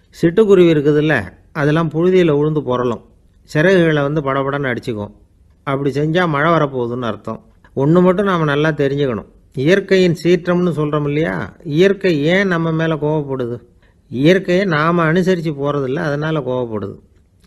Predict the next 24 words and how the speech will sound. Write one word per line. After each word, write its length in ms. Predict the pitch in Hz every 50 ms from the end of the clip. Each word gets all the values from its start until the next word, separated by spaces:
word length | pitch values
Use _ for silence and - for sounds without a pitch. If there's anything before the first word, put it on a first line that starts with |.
| _
காடுகளை 560 | - - 123 131 151 165 175 151 156 156 160 151
அழிக்கக்கூடாது, 760 | 135 139 135 143 143 131 127 123 120 113 113 127 127 - - -
விலங்குகளை 560 | 151 123 127 143 156 160 160 151 143 139 143
கொல்லக்கூடாது, 720 | 143 127 127 131 139 131 123 120 117 110 107 113 120 120 - - _ _ -
இயற்கை 460 | 127 135 160 180 175 175 175 165 143
ஏற்படுத்தி 540 | 139 156 170 165 165 165 156 139 147 147 139
வச்சிருக்கிற 420 | 127 127 - 139 135 131 131 123
சமநிலையை 640 | 107 - 127 135 147 160 160 151 135 131 135 160 175
கெடுக்கக்கூடாது. 760 | 160 147 143 156 160 165 147 123 113 110 107 98 110 120 - - - _ _ _ _ _ _ _ _
அதை 200 | - 135 135 135
புரிஞ்சுக்கிட்டு 500 | 131 131 147 170 180 180 185 170 160 160
வாழ்ந்தோம்னா 680 | 190 202 185 170 165 165 170 165 165 147 147 151 175 180
பூமியும் 440 | 175 160 175 180 180 180 175 170 156
நடுங்காது, 580 | 139 135 135 135 139 135 123 117 120 147 - - - _ _ _ _ _ _ _ _
நாமளும் 360 | - 135 143 165 175 185 180 165
நடுங்க 320 | 151 143 139 143 147 147
வேண்டிய 280 | 139 131 127 123 120 117
அவசியம் 340 | 117 127 123 - 143 123
இருக்காது. 520 | 113 101 107 104 101 95 110 - - - _ _ _ _ _ _ _ _ _ _ _ _ -
ஒருத்தர் 320 | 139 139 139 139 135 131
இருந்தார், 520 | 135 143 151 156 160 139 120 - - - _ _ _ _ _ _ _ _ _ _ _ _ - -
சாராய 340 | 143 147 160 170 175 165 156
கடைக்கு 380 | 147 143 135 127 120 123 127
போனாராம், 300 | 127 127 120 113 120 -